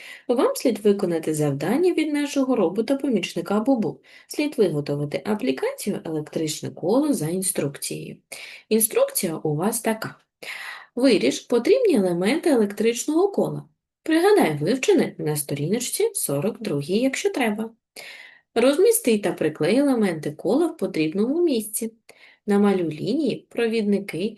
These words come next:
щоб утворилося електричне коло, яким протікає струм. Тобто у вас нижче тут є відповідні зображення, ви їх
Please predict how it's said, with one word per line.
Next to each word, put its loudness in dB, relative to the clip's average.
щоб 0
утворилося -2
електричне -2
коло, -2
яким -6
протікає -4
струм. -8
Тобто 0
у 2
вас 0
нижче -2
тут -8
є -2
відповідні -4
зображення, -2
ви -2
їх -6